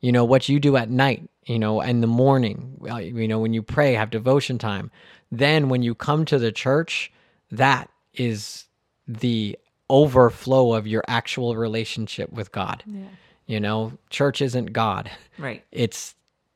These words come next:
Speaker 1: you know, if anything, it, it's there to encourage, you know, "Let us not give up meeting together, some of them haven't been doing, but let us encourage one
Speaker 2: Right.
Speaker 1: another." Um, a-, and for me, I, I even look at people, like, if you've been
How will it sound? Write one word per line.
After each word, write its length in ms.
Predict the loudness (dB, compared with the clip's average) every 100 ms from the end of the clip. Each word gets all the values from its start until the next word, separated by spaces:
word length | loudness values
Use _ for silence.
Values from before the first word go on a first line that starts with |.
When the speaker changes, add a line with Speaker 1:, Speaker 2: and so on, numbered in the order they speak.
| _ -6
Speaker 1:
you 120 | -4
know, 140 | -2
if 80 | -2
anything, 340 | -2 0 -2
it, 140 | -4 -8
it's 320 | -10 -10 -8
there 220 | -4 -4
to 220 | -4 -8 -8
encourage, 440 | -8 -6 -4 -4
you 60 | -4
know, 180 | -6
"Let 200 | -4 -4
us 100 | -4
not 140 | -4 -4
give 120 | -4
up 140 | -4
meeting 200 | -2 -4 -4
together, 280 | -4 -4
some 160 | -6 -6
of 60 | -6
them 80 |
haven't 140 | -4 -6
been 100 | -6
doing, 220 | -6 -6
but 100 | -6
let 140 | -6
us 120 | -8 -8
encourage 640 | -10 -2 0 2 0 -2
one 140 | -2
Speaker 2:
Right. 40 | -2
Speaker 1:
another." 400 | -2 -2 -6 -10 -18 -20 -20 -20 _ -6
Um, 380 | -4 -4 -6 -10
a-, 180 | -10 -6 0
and 200 | 0 4
for 140 | 4
me, 400 | 6 4 4 0 -2
I, 220 | -2 -2 -2
I 120 | 0
even 300 | 0 2 2 0
look 160 | 2
at 120 | 0 -2
people, 300 | -2 -2 0
like, 300 | -2 -4 -4
if 80 |
you've 100 | -2
been 380 | 2 2 0 -6